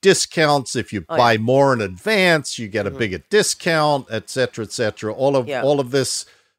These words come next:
Speaker 1: very commercial activity that is being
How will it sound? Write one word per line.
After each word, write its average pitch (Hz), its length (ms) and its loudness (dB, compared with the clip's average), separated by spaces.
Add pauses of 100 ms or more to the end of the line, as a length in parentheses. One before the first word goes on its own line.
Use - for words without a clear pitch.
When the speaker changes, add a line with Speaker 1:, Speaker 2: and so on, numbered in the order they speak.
(160)
Speaker 1:
very 165 400 4
commercial 147 880 -2
activity 117 680 -2
that 98 260 -6
is 104 300 -6
being 104 540 -6